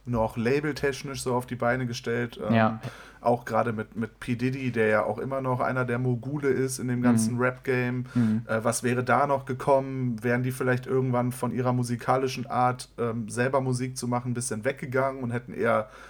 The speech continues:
Speaker 1: produced und unterstützt und weitergebildet? Das finde ich, hätte ich, also fände ich hier noch eine richtig spannende Frage,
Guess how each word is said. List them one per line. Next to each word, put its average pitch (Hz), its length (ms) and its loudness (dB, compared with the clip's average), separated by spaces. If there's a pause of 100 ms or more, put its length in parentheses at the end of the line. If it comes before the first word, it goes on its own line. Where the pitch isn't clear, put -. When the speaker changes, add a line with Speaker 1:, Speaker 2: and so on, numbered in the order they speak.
(200)
Speaker 1:
produced 139 540 -2
und 117 80 0
unterstützt 120 680 -2
und 110 220 -6 (140)
weitergebildet? 151 800 0 (100)
Das 123 240 2
finde 156 220 -8
ich, - 100 -12
hätte 156 180 -6
ich, - 140 -14
also 120 140 -2
fände 143 220 -4
ich 139 80 -14
hier 147 80 -10
noch 143 100 -6
eine 143 100 -8
richtig - 260 -14
spannende 151 340 -6
Frage, 156 420 -6